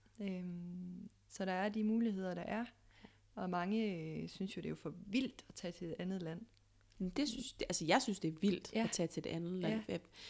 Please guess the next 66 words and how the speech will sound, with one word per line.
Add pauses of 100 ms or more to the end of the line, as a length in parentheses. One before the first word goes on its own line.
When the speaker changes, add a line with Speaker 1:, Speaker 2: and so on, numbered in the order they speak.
(200)
Speaker 2:
bliver
sådan
Speaker 1:
Og,
Speaker 2:
lidt,
Speaker 1:
og
Speaker 2:
"Det
er
Speaker 1:
det
Speaker 2:
fandme
for
dårligt.
Hvorfor
kan
man
ikke
bare,
øh,
Speaker 1:
Ja. (140)
Speaker 2:
lige
smutte
op
til
lægen?"
Speaker 1:
Ja, (100)
Speaker 2:
og
Speaker 1:
men
Speaker 2:
så
Speaker 1:
også
sådan
lidt,
øh,
sådan
lidt,
øh, (760)
"Pas
nu
på,
de
ikke
gør
noget,
de
ikke," (160)
eller
du
ved,
sådan,
det
er
lidt
Speaker 2:
Nå,
Speaker 1:
lidt
Speaker 2:
okay.
Speaker 1:
hokus
pokus
Speaker 2:
Ja.
Speaker 1:
for
nogen. (720)
Speaker 2:
Ja,
det
kunne
jeg
godt
Speaker 1:
Øhm.
Speaker 2:
forestille
mig.